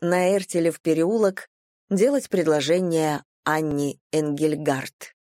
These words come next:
Он приезжает, спрашивает Анну, дочь историка литературы и дворянка по происхождению — Энгельгард живет с родителями, и делает ей предложение.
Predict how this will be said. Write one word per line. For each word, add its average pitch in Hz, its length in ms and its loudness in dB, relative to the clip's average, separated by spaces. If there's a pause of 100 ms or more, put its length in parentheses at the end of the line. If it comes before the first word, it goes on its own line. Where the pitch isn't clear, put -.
(1160)
Он 185 180 2
приезжает, 170 880 0 (100)
спрашивает 156 880 -2
Анну, 202 560 0 (480)
дочь 175 340 0
историка 160 460 0
литературы 156 800 0
и 147 100 0
дворянка 151 560 0
по 151 120 -2
происхождению — 165 1120 0 (360)
Энгельгард 190 840 0 (140)
живет 180 400 0
с - 80 -8
родителями, 143 840 -2 (640)
и 202 200 4
делает 220 500 2
ей 185 340 2 (200)
предложение. 160 1040 0